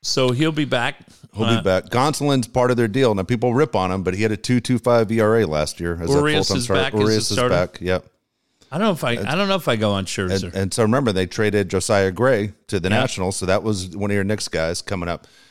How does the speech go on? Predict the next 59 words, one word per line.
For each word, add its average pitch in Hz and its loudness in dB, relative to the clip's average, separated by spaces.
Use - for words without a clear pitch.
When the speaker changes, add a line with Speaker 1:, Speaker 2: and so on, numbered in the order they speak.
Speaker 2:
So, 175 0
yeah, 185 2
they, 135 2
they 131 -2
need, 180 0
um, 120 0
they're 123 -2
gonna 160 0
need 160 -2
to 143 -2
get 143 -2
somebody. 98 -2
Now, 117 0
if 110 -4
it's 117 -4
not 135 0
Scherzer, 135 0
it's 104 -4
gonna 110 -2
have 107 -6
to 95 -14
be 104 -2
somebody 95 -2
else, 113 -2
but 101 -8
I - -8
think 254 -8
they 175 2
liked 160 -2
what 131 -2
Scherzer 123 -2
brought. 101 0
J-, 131 -4
just, 139 -2
just 131 -4
my 120 2
guess. 104 -2
They 104 -6
get 123 0
Muncy 127 0
back. 113 2
They 107 -4
get 98 -2
Justin 110 0
Turner 104 -2
signed 95 -2
a 85 -6
three-year 90 -4
deal. 87 -2
Remember, 131 -2
there's 107 0
Speaker 1:
Yeah. 123 0
Speaker 2:
a - -8
D 123 0
H 131 -2
next - -6
year, 80 -4
too. 80 -4
Speaker 1:
Well, 165 -2